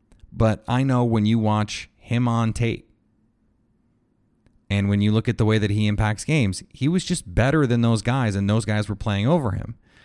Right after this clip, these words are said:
for reasons that I don't understand. And I understand his frustration with it playing out that way. The problem for him is he just really doesn't have any sort of recourse here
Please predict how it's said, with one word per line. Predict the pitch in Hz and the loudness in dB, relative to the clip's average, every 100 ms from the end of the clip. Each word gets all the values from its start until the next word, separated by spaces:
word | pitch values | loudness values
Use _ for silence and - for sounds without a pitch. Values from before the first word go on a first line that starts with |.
| _ - | _ -4
for | 127 | 0
reasons | 117 107 113 120 | 4 4 2 2
that | 110 101 | 0 -2
I | 107 101 | -2 0
don't | 113 | 2
understand. | 117 131 135 - 214 78 87 | 2 0 -2 -2 -2 -2 -4
And | 87 | -4
I | 95 107 | 0 0
understand | 127 123 - 110 104 | 0 -2 -2 -2 -2
his | 87 117 139 135 123 - | -2 2 4 2 -2 -8
frustration | - 107 - - 120 131 - 82 87 - _ _ _ _ | -4 -4 -4 -2 0 0 -2 -2 -4 -8 _ _ _ _
with | - 113 | -2 2
it | 117 - | 0 0
playing | - 110 110 | -2 0 0
out | 101 95 | 0 -2
that | - 69 - | -4 -6 -8
way. | - - - _ _ _ _ _ | -12 -14 -20 _ _ _ _ _
The | - | -6
problem | 98 139 143 143 | -4 -2 -2 -2
for | 113 | 0
him | 107 175 | 0 2
is | 127 104 - | 0 0 -4
he | - 131 | -10 -6
just | 185 - | -4 -6
really | 92 107 135 110 | -2 -2 0 -2
doesn't | 95 101 104 | -2 -2 -4
have | 90 98 101 95 - | -2 -2 -2 -6 -8
any | 107 110 | -4 -4
sort | - 107 | -2 -2
of | 98 85 | -4 -4
recourse | 113 - 87 - | -6 -4 -6 -6
here | 82 - | -8 -10